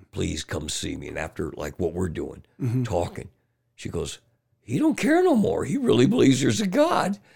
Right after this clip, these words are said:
Speaker 1: and he's not looking at color. He's looking at spirit." So I got, I got beautiful grandbabies and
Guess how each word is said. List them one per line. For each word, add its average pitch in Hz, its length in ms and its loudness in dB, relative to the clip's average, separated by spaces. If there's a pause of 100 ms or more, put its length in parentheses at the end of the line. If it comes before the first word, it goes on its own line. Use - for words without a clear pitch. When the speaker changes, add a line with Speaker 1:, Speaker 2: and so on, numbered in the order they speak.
Speaker 1:
and 135 120 -6
he's 185 200 0
not - 160 2
looking 320 300 4
at 254 120 -4
color. - 300 0
He's 90 160 -4
looking 139 220 2
at 139 80 2
spirit." 135 400 -2
So - 100 0
I 101 80 2
got, 110 200 0 (400)
I - 80 -2
got - 240 0
beautiful 117 380 4
grandbabies 117 880 6
and 67 200 -2